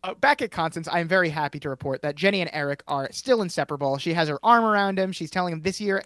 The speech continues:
at Constance is gonna be so different. Um, at this point, you know, very exciting. You know, Eric may be her, her right-hand man, but, uh, she just wants no more hierarchy, no more mean girls, no more copying how the queen dresses, a new era of sunlight and fairness. And, uh,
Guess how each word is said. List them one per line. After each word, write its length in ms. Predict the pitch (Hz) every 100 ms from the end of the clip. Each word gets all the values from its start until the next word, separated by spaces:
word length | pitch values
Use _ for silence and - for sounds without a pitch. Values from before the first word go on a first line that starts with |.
| -
at 180 | 170 -
Constance 380 | 180 170 175 165 - - -
is 120 | 165
gonna 160 | 175 147
be 100 | 135
so 220 | 143 123 -
different. 480 | 247 - 226 214 - - - -
Um, 380 | 170 156 156 - _ -
at 100 | 226
this 120 | 359
point, 220 | - 415 311
you 80 |
know, 160 | 226 285 -
very 180 | 190 196
exciting. 580 | 220 - 214 214 214 220 _
You 100 | 214
know, 120 | 196 202
Eric 280 | 185 196 190
may 120 | 196
be 160 | 185 202
her, 220 | 208 180 _
her 140 | 196 190
right-hand 420 | 175 175 180 170
man, 320 | 165 165 170 - - _ - -
but, 80 | 165
uh, 320 | 160 156 156
she 180 | - 269
just 140 | 285
wants 180 | 294 226
no 120 | 226
more 120 | 302
hierarchy, 600 | 233 220 214 208 220 214
no 140 | 196 202
more 120 | 233
mean 180 | 185 180
girls, 340 | 170 160 160 - - -
no 80 | 220
more 140 | 269 254
copying 400 | 208 190 202 190
how 100 | 196
the 80 |
queen 200 | 202 196 180
dresses, 380 | 139 139 139 -
a 60 | 143
new 220 | 180 285
era 240 | 170 160 160
of 120 | 139
sunlight 500 | - 160 165 156 156 -
and 140 | 156
fairness. 460 | - 127 120 127 - 151
And, 180 | 143
uh, 140 | 147